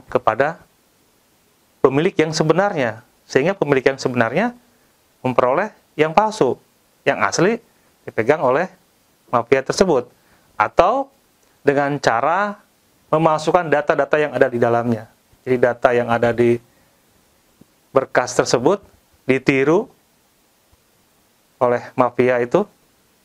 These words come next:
ditiru sehingga ada double. Sertifikatnya kemudian diserahkan kembali kepada pemilik dengan alasan tidak jadi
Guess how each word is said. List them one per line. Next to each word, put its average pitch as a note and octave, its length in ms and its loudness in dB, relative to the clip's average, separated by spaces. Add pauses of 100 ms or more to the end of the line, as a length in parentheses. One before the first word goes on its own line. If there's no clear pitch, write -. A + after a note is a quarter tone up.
ditiru A#2+ 480 0
sehingga C#3 480 0
ada B2+ 160 0
double. C3 560 0 (480)
Sertifikatnya C3 1120 -2 (960)
kemudian A#2+ 720 0 (560)
diserahkan F3 400 0
kembali F3 480 0 (1120)
kepada C3+ 480 2 (880)
pemilik D#3 320 2 (720)
dengan B2+ 240 0
alasan C#3 520 -2
tidak C3 600 -2
jadi B2+ 480 0